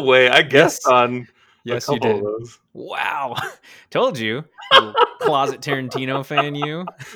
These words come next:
Speaker 1: I just know shit. I mean, uh, I, I'm like Rain Man. If I just hear it or see it, I usually remember. But the, um,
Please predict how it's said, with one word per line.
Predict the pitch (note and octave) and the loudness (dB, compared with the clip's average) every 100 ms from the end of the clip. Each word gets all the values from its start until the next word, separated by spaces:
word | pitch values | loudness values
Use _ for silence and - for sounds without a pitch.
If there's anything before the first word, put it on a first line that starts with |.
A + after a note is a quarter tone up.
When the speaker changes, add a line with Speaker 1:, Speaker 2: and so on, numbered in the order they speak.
| - - | -18 -16
Speaker 1:
I | |
just | D#3+ E4 | -14 -12
know | D#4+ F#4+ | -10 -10
shit. | - - | -8 -4
I | F3 | -2
mean, | G3+ G3 D#3+ _ _ _ _ C3+ | 0 -4 -6 _ _ _ _ 0
uh, | E3 D3 B2 - - | 2 4 2 -2 -2
I, | F3+ F#3 E3 C#3+ C#3 - F3 - _ _ _ - | 0 0 -4 -12 -18 -20 -20 -20 _ _ _ -8
I'm | G#3 G3+ | -6 -2
like | D#3+ C3 B2+ | -2 -2 -6
Rain | A2+ G#2+ A2 | -8 -8 -6
Man. | A2+ A#2 A#2 | -8 -8 -8
If | B2 A#2+ | -10 -8
I | C3 | -10
just | B2+ A#2+ - - - | -8 -10 -12 -14 -6
hear | C3 C#3 | 0 2
it | C3+ | 2
or | B2+ A2+ | 2 -4
see | - A2+ | -6 -4
it, | A2 | -4
I | G#2 | -4
usually | G#2 G2+ G#2+ | -8 -8 -8
remember. | G2+ G#2 G2 | -8 -8 -2
But | B2+ A#2+ - - _ A#2 | -2 -2 -8 -20 _ -4
the, | C3+ B2 A#2+ | -2 0 -2
um, | A2+ G2+ G2+ | -2 -4 -10